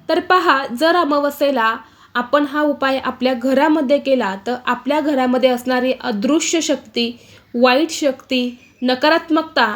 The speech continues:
इडापिडा असेल तर ती संपूर्ण आपल्या घरातून नष्ट होईल. जर आपल्या घरामध्ये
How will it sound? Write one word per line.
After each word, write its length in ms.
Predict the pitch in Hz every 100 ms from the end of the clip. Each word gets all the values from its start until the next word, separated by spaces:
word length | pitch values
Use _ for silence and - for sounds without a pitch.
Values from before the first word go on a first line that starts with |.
| -
इडापिडा 580 | 254 254 294 320 311 294 285
असेल 420 | 285 285 220 214
तर 60 | 254
ती 260 | 277 302
संपूर्ण 600 | 302 285 247 294 285 233 233
आपल्या 300 | - 240 262 269
घरातून 480 | 277 254 254 285
नष्ट 280 | 262 240 -
होईल. 280 | 254 233 208 - - - -
जर 200 | 240 330
आपल्या 320 | 330 302 330
घरामध्ये 680 | 349 339 302 294 285 277 277